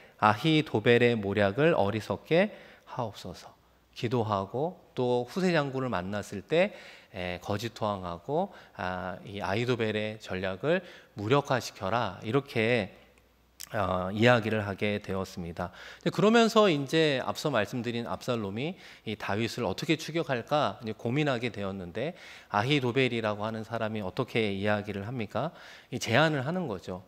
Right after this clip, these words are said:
"왕이시여, 저에게 만 이천 명을 주면, 아, 저희가 지금 다윗을 쫓아가겠습니다."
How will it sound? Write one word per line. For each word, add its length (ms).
"왕이시여, 640
저에게 380
만 200
이천 240
명을 240
주면, 440
아, 420
저희가 340
지금 500
다윗을 520
쫓아가겠습니다." 1080